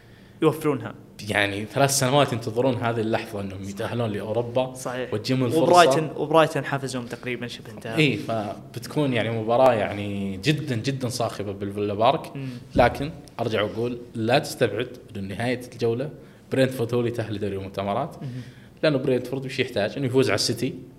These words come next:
Speaker 2: ويخسر توتنهام ويخسر أستون فيلا، فمباشرة بيتأهل، آه، برينتفورد بفارق نقطة.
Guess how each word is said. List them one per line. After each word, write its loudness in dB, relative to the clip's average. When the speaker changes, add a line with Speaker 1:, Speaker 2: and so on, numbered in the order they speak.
Speaker 2:
ويخسر 2
توتنهام -2
ويخسر 4
أستون -8
فيلا، -8
فمباشرة -2
بيتأهل، -6
آه، -4
برينتفورد -4
بفارق -6
نقطة. -16